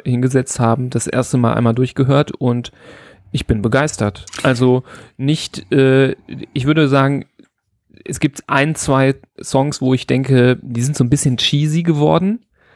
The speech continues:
Ähm, das Ganze ist ja ein, äh, Remix-Album, wo er quasi mit, ähm, einem Symphonieorchester und, äh,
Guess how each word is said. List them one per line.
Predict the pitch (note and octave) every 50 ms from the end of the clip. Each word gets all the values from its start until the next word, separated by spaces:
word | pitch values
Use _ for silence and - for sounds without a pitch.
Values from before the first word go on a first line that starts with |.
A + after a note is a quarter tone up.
| _ _ _ _ _
Ähm, | - C#3+ C3 B2+ B2 B2+ C3 C3 C3 B2
das | - B2 - -
Ganze | B2+ C3+ D3 D3 C#3+
ist | - - - -
ja | C3+ C3 C3 C3 B2+
ein, | - - B2+ A#2+ A#2+ B2 B2 B2 B2 B2+ B2 B2
äh, | - - - A#2+ A#2 A#2 A#2 A#2 A#2 B2 - _ _ - - - _ -
Remix-Album, | B2+ A#2+ A#2 C3 C#3+ D#3 E3+ D#3+ - - - - - - C#3 C#3+ D#3 D3 D3+ D#3 D#3 D#3 D#3 C#3+ B2+
wo | B2+ C3 C#3 - -
er | C#3 A#2+ B2 C3 C#3+ D3 C#3+
quasi | - - - C3 C3 C3+ C3+ B2+ C3+ C3+
mit, | C3 B2+ C3 - - - - - -
ähm, | B2 A#2 A#2+ A#2+
einem | - - B2 A#2+ B2 B2 B2 A#2
Symphonieorchester | A#2 B2+ B2+ - - C3+ B2+ B2+ C#3 E3+ F#3 - C#3 C3 - - D3+ D3+ D#3+ - - - D#3 D3 C#3+ C#3+ C#3+ C#3
und, | - B2+ B2+ B2 - -
äh, | - - B2+ B2 B2 B2+ B2+